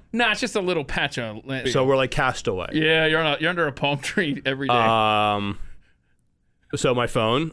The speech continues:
Speaker 2: a solar charger, 'cause I can, this way I can play music.
Speaker 1: One day I'm getting a signal from somewhere. It's happening.
Speaker 2: I, I, I really want it just for the playlist.
Speaker 1: Yeah. <laughs>
Speaker 2: 'Cause, like,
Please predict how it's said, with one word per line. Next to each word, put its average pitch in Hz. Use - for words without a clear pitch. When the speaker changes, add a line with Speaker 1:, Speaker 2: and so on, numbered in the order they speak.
Speaker 2:
a 123
solar 139
charger, 117
'cause -
I 110
can, 110
this 110
way 113
I -
can 98
play 107
music. 95
Speaker 1:
One 214
day 233
I'm 208
getting 196
a 175
signal 175
from 160
somewhere. 143
It's 180
happening. 160
Speaker 2:
I, 170
I, 175
I 151
really 160
want 151
it 127
just 135
for 139
the 117
playlist. 113
Speaker 1:
Yeah. 156
<laughs> -
Speaker 2:
'Cause, 131
like, 127